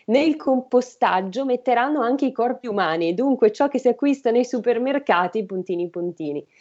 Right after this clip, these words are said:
Speriamo di no, insomma, <laughs> perché questo sarebbe veramente una,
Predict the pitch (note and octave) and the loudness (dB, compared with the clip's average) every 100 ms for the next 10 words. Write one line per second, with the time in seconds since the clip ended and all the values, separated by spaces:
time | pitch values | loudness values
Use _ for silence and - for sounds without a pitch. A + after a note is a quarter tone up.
0 | _ _ _ G#3 A3+ C4 G#3 F#3 A3+ F#3 | _ _ _ 2 4 4 4 4 4 0
1 | G3+ A#3+ A3 - A3+ A3+ - G#3 G3+ D#4+ | -4 -10 -14 -4 -2 -2 -2 -2 -2 -4
2 | E4+ D4+ - A3 C4 C4 B3+ C4+ C#4+ A#3+ | -4 -4 2 2 2 0 0 2 2 2
3 | D4 A#3+ B3+ A#3 B3 B3 A3+ G#3+ G3+ F#3 | 0 0 0 -2 -4 -2 -2 0 0 0